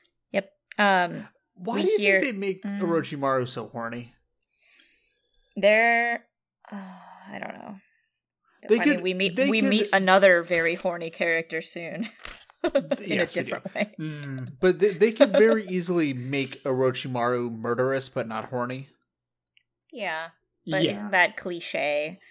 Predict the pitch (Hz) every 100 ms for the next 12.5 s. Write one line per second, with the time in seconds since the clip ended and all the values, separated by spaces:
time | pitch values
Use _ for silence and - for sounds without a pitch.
0 | - - _ _ _ _ - - - -
1 | _ _ _ _ _ _ 160 202 180 143
2 | 120 113 117 117 123 214 160 147 202 202
3 | 170 143 143 135 135 131 143 127 123 139
4 | 127 120 - - 123 123 113 113 113 -
5 | - 113 113 110 104 107 107 107 - -
6 | - 151 147 139 135 127 _ _ _ -
7 | - 220 240 254 254 214 180 185 185 165
8 | 143 135 - - - 180 135 123 - -
9 | 175 107 - - 120 110 - 110 110 110
10 | _ _ _ _ - - - 123 - -
11 | - - 143 127 131 127 131 123 127 120
12 | 117 120 127 131